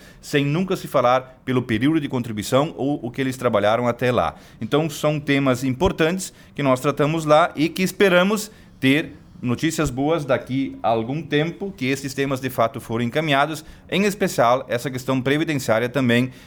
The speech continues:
que visa benefício aos agricultores depois de tantos anos de trabalho.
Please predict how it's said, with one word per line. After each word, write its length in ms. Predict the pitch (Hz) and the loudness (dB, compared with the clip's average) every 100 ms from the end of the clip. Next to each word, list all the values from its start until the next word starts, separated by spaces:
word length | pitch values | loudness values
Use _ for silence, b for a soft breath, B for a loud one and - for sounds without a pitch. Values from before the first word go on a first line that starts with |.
| B | B
que 160 | - 190 | -2 2
visa 560 | 135 147 143 160 156 B B - | 4 4 4 2 0 B B -20
benefício 600 | 101 110 107 117 143 160 - | -2 0 0 0 -4 0 2
aos 240 | 120 139 | 2 2
agricultores 680 | 151 135 127 107 117 123 120 | 0 -2 -4 -4 -2 -2 -2
depois 500 | 131 107 113 110 - B - | -4 0 0 -2 -10 B -14
de 80 | |
tantos 380 | 98 131 131 113 | -2 -2 0 -2
anos 160 | 107 101 | -2 -4
de 80 | 107 | -4
trabalho. 380 | 113 87 - | -4 -4 -6